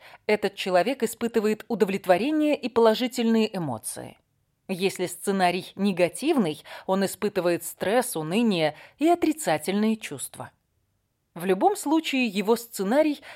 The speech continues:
делает человека в большей или меньшей степени зависимым от соответствующего поведения окружающих людей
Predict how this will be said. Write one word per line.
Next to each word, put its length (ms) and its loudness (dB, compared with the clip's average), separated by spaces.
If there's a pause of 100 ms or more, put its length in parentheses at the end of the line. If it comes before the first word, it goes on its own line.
(140)
делает 360 2
человека 540 4
в 60 -4
большей 400 0
или 120 -2
меньшей 400 -2
степени 520 -2
зависимым 800 0
от 160 -2
соответствующего 960 -2
поведения 640 0 (240)
окружающих 720 0
людей 580 -4